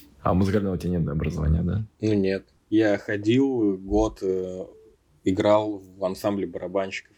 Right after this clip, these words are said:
Speaker 2: Ну, там,
Speaker 1: О,
Speaker 2: типа,
Speaker 1: нифига.
Speaker 2: там прям, э, препод, э, учил именно как в музыкалках, наверное, учат, только интересней. Ну, щас вот, кстати, на барабанах учусь, э, понемногу играть.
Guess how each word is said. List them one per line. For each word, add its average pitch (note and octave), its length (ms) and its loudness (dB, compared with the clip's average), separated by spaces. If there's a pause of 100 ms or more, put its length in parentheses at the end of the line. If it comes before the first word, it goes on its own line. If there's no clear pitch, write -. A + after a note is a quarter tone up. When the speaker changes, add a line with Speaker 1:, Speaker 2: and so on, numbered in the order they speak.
(180)
Speaker 2:
Ну, A2+ 100 -2
там, A#2+ 160 4
Speaker 1:
О, - 40 0
Speaker 2:
типа, F#2+ 280 6
Speaker 1:
нифига. G2+ 460 -4
Speaker 2:
там A2 220 -4
прям, F#2 500 -6
э, F2+ 340 -10 (300)
препод, G#2+ 420 2
э, F2 520 -10 (420)
учил G2+ 360 2
именно F2+ 300 -2
как - 300 -8
в F2 200 -14
музыкалках, F2+ 580 -2
наверное, E2+ 300 -6
учат, - 260 -2
только F2+ 220 -2
интересней. F2+ 640 0 (680)
Ну, C3+ 80 0
щас D3+ 300 4
вот, B2+ 120 -6
кстати, A#2 280 -10
на A2 100 -2
барабанах A2+ 600 -2
учусь, A#2 460 -8
э, G2+ 300 4 (100)
понемногу G#2 440 2
играть. G#2 400 -2